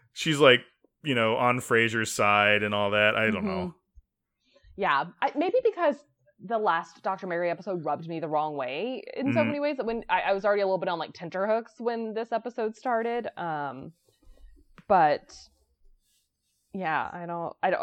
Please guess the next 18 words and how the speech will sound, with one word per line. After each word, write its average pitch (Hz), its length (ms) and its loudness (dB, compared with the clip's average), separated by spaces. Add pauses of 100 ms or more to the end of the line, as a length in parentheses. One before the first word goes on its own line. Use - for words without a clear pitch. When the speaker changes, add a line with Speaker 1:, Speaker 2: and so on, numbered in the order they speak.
(120)
Speaker 2:
well, 208 240 2
okay, 233 100 2
actually, 180 260 2
I 202 60 2
do, 196 140 -6
I 196 80 2
do 214 180 -4
have 196 200 -2
a, 151 260 0 (160)
I, 180 180 2
I - 20 4
have 190 120 -2
a 151 280 0 (360)
question 160 440 -2
for 143 160 -4
you. 139 260 -8 (280)
Speaker 1:
What's 117 160 -2
that? 104 180 2